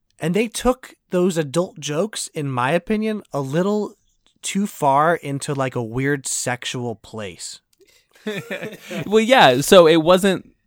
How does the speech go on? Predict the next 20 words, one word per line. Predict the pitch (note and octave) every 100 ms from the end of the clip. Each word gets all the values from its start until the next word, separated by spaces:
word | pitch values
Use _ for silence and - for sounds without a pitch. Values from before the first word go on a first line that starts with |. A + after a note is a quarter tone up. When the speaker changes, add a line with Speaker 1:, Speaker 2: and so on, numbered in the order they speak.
| _ _
Speaker 2:
they | D#3 E3+
weren't | F3+ A#3 D#3
jokes | D#3+ E3+
that | - -
kids | - D#3 C3
wouldn't | A2+ B2+ G#2+
get. | G#2+ B2 C#3+ - _ _ _ _
They | F3
were | F3 E3+
so | - E3+ E3
straightforward | - E3+ D3 - D3+ D3+
that | C#3+ -
they | D3
<laughs> | -
were, | G3 D3
like, | E3 C3+ - - - _
just | F3 C3
very | D3 D3+ D3+
inappropriate | A#2+ - - D#3 - C#3 D#2 -
jokes | F#2+ - - -